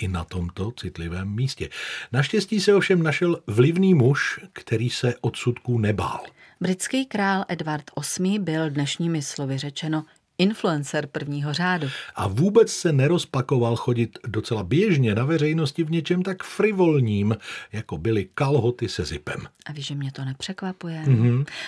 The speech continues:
Speaker 2: On si Edward osmý vždy prosadil svou konvence nekonvence. Klidně randil s Američankou Wallis Simpsonovou, navíc rozvedenou. A nejenže s ní randil,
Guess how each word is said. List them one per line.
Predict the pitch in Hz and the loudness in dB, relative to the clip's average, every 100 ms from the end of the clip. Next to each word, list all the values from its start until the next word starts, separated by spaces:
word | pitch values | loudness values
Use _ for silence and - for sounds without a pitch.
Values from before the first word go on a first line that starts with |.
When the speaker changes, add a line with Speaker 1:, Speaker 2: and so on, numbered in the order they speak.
| - | -6
Speaker 2:
On | 160 | -6
si | - | -4
Edward | - 165 170 - | -4 -2 -4 -4
osmý | 180 - 180 175 165 | -6 -4 -2 -2 -2
vždy | 147 160 233 | -4 -2 -4
prosadil | 285 143 135 143 135 135 | -2 -4 -4 -6 -6 -8
svou | 135 139 135 | -8 -8 -8
konvence | 135 151 143 156 165 - 208 | -6 -4 -2 -2 -4 -4 -6
nekonvence. | 233 220 156 139 139 143 - - - - | -6 -6 -6 -4 -6 -8 -10 -12 -14 -6
Klidně | - 208 196 202 185 | 2 4 4 4 4
randil | 175 175 170 170 | 2 2 0 2
s | 170 165 - | 0 -2 -2
Američankou | 170 170 170 170 - 170 165 160 170 160 165 - | 0 2 2 0 -4 -4 -4 -4 0 2 0 -2
Wallis | 147 160 151 | -2 -2 -2
Simpsonovou, | - - - 160 - 180 180 196 202 226 220 - - | -6 -8 -6 -6 -4 -4 -2 0 2 0 -2 -6 0
navíc | 160 151 147 - - | 2 2 -2 -4 -6
rozvedenou. | 151 165 180 208 165 151 135 127 151 - | -2 0 2 2 0 0 -4 -6 -10 -6
A | 170 156 | -4 -2
nejenže | 143 131 131 143 151 | -2 -2 0 -2 -4
s | - | -2
ní | 185 190 | -2 0
randil, | 190 190 220 240 | 0 0 -2 -6